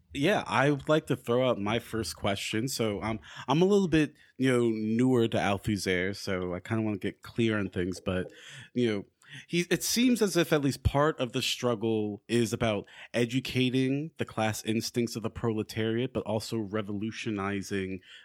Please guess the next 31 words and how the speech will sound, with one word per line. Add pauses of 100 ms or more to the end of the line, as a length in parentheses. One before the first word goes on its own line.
the
class
instincts
of
the
intellectual. (420)
How
do
you
all
think (120)
that
works? (280)
So
I
get,
I
go
back
and
forth
where
it
seems
as
if (380)
partially
Althusser
is
saying
that,